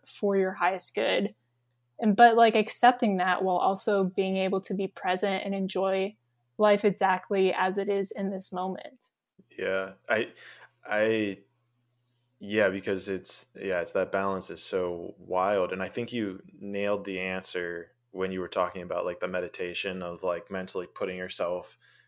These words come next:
Speaker 2: where you wanna be and then observing how you feel. Like, if you feel like you're just, like, in this place of, like, peace and enlightenment, then you're probably good, right?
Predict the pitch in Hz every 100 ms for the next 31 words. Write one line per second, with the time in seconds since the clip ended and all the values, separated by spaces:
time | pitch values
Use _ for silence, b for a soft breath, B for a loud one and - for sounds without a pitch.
0 | b - 101 95 95 92 87 95 95 113
1 | b b b - 104 98 85 95 90 95
2 | 95 90 90 - 92 90 101 110 - -
3 | 101 95 - b b b - 104 139 -
4 | 113 120 95 87 87 90 90 85 90 87
5 | 87 _ _ - 95 - 98 90 95 87
6 | 85 - 113 95 95 85 85 95 92 85
7 | 82 87 85 82 - 98 - 113 98 85
8 | 95 85 - - 82 85